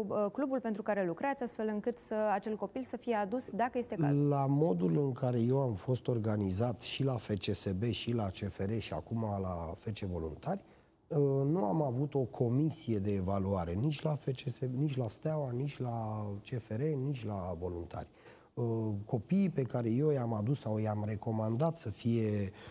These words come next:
Speaker 2: uh, aduși în centrele de copii și juniori sau chiar direct la echipa mare în anumite cazuri, uh, sunt copii care au dat randament. Nici eu nu pot să am un, uh,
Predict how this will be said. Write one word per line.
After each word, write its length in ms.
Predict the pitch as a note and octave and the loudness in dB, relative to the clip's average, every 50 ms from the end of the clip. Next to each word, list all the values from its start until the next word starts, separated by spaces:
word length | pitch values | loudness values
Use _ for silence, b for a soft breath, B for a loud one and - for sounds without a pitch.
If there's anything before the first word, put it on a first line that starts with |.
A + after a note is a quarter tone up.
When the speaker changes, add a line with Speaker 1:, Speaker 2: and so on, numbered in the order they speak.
| B B B B | B B B B
Speaker 2:
uh, 540 | A2+ A2+ A2 G#2 G#2 G#2 G#2 G2+ G#2 G#2 G2+ F#2+ F#2 F#2 F#2+ G2 - - - - - | 0 0 2 2 2 2 2 2 2 2 0 0 -2 -4 -6 -8 -12 -16 -20 -16 -8
aduși 440 | A2 A#2 A#2 A2 C3 D#3+ D#3+ E3 - | -4 -4 -2 2 2 2 2 2 0
în 340 | C3 A#2 A2+ A2 A2 G#2+ G#2 G2+ G2 G#2 - - _ - _ _ _ _ _ _ _ _ _ _ _ _ _ _ _ _ _ - | -2 -2 -2 -2 -2 -2 -4 -6 -6 -10 -14 -20 _ -20 _ _ _ _ _ _ _ _ _ _ _ _ _ _ _ _ _ 0
centrele 440 | - E3 D#3+ D3+ C3+ B2 B2 B2 A2 | 2 2 4 2 2 0 -2 -2 0
de 80 | A2 A2 | -2 -2
copii 300 | - A#2 G#2+ - C#3+ D3+ | -2 -2 -2 0 0 0
și 180 | - - A#2+ | 0 0 0
juniori 300 | G#2 G#2 C3 D#3 E3 C#3+ | 0 2 2 2 2 0
sau 160 | - - F#2 - | 0 -4 -8 -4
chiar 200 | - D#3 D3+ D3+ | -2 -2 0 0
direct 300 | C#3 A#2+ A#2+ C3 D3+ C#3+ | 0 0 2 0 0 0
la 120 | - B2 A2 | 0 -2 -2
echipa 400 | G2 F#2+ - - C#3 B2 A#2 G#2+ | -2 -2 0 -2 0 0 2 0
mare 340 | G2+ A2 A2+ A#2 A#2 A2+ G#2 | 0 0 0 0 0 0 -2
în 80 | G2+ | -2
anumite 420 | G#2 G#2 G#2 F#2+ G2 A#2 B2+ - F2+ | -2 -2 -2 -4 -4 -4 -6 -6 -8
cazuri, 420 | E2+ - F#2+ G#2+ C3+ G3 B3+ B3+ - B B B B B B B - | -6 -6 -6 -4 -2 -2 -2 -4 -6 B B B B B B B -2
uh, 240 | E3+ E3 E3 E3 | 0 2 2 2
sunt 240 | D#3+ - - G#3+ F3+ | 0 0 0 0 0
copii 300 | - E3+ D#3+ E3 G3+ G#3+ F#3 | 0 -2 -2 2 0 0 0
care 220 | - G3+ F#3 F3+ | 2 0 2 2
au 140 | F3+ E3 D#3+ D3 | 4 2 2 2
dat 240 | C#3+ F3 E3 - | 2 0 0 0
randament. 800 | D3 D3 D3 D3 C#3 C3 B2+ C3 C3+ C3 A2 F2 E2+ - - - - _ _ - | -2 -2 0 2 2 2 2 2 2 2 0 -2 -4 -8 -12 -20 -20 _ _ -4
Nici 240 | B2+ C#3+ D#3 C#3 | 0 0 0 2
eu 80 | D3 D#3+ | 2 2
nu 80 | D#3+ C#3+ | 2 2
pot 180 | B2+ D3+ C#3+ | 0 -2 -2
să 100 | - - | -2 -2
am 220 | C3+ D3 D3 C#3+ C#3 | -2 0 0 2 2
un, 160 | C3+ C3 C3 | 2 2 2
uh, 300 | B2+ B2+ B2 B2 A#2+ | 2 2 2 0 0